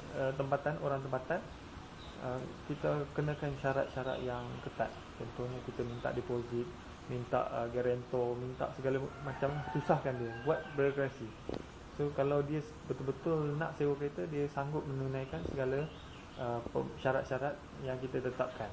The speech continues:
Ha, itu dia akan, uh, sewa dengan betul lah. Okey.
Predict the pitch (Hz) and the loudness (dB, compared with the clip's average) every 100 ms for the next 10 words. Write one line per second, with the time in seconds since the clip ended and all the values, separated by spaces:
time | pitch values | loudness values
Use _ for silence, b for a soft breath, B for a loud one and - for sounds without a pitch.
0 | 110 107 107 107 - 147 - - - 135 | -6 -8 -8 -6 -4 -4 -6 -12 -10 -2
1 | 123 123 123 120 117 120 113 113 117 113 | 0 2 0 -2 -2 -2 -4 -4 -4 -2
2 | 123 123 120 120 117 120 123 147 - - | 0 2 0 -2 -2 2 4 4 0 -10
3 | - - - - - - - - - 175 | -12 -12 -12 -14 -12 -10 -10 -8 -2 -2